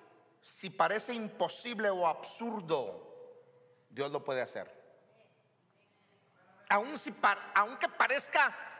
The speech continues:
imposible, Dios lo puede hacer. Dios espera, mire qué interesante, espera hasta que Abraham cumpla noventa y nueve años.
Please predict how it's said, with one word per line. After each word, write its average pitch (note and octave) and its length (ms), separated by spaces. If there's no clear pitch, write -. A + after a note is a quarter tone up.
imposible, A3 840
Dios - 720
lo D3+ 180
puede E3 260
hacer. D3+ 300
Dios B3 180
espera, B3 480
mire F#3+ 180
qué F#3+ 120
interesante, F3 720
espera G3 340
hasta G#3 240
que F3 80
Abraham D#3 500
cumpla F#3+ 320
noventa D#3 400
y B2+ 60
nueve C#3+ 260
años. A#2+ 500